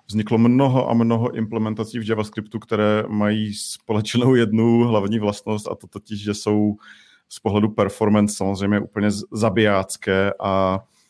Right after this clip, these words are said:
špatně teda v praxi použitelné, pokud opravdu hodně nepřimhouříte oči nad, nad performance. A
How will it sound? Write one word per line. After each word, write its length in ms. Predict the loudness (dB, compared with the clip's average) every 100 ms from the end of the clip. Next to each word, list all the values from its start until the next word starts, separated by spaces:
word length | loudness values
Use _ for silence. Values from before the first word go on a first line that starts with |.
| _ _ _
špatně 420 | -8 -4 0 0
teda 200 | 2 2
v 60 | 2
praxi 320 | -4 -2 -6
použitelné, 680 | -2 -4 -2 -2 0 2 0
pokud 360 | -2 -6 -8 -4
opravdu 420 | -4 0 0 2
hodně 300 | 0 0 2
nepřimhouříte 760 | 2 2 2 2 2 -2 -4 -4
oči 320 | -4 -4 -2
nad, 160 | -2 -4 -4
nad 180 | -4 -2
performance. 720 | -4 -2 0 2 2 -2 -8 -20 -20 -20 -20 _ _ 0
A 400 | 2 4 4